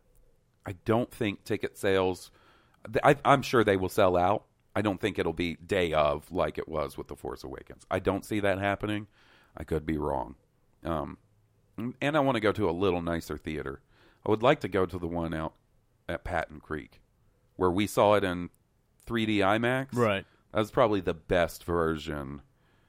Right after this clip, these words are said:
Speaker 1: of that movie I saw in the theaters.
Speaker 2: Agreed.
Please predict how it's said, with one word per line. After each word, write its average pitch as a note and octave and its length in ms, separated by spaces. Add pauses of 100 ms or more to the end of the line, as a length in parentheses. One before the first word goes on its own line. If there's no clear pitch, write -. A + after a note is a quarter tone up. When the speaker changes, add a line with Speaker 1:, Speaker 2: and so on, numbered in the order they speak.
(520)
Speaker 1:
of E2 160
that D#2+ 160
movie D2+ 320
I D2 80
saw C2+ 400
in D2 160
the C2+ 80
theaters. C2 540
Speaker 2:
Agreed. G2 440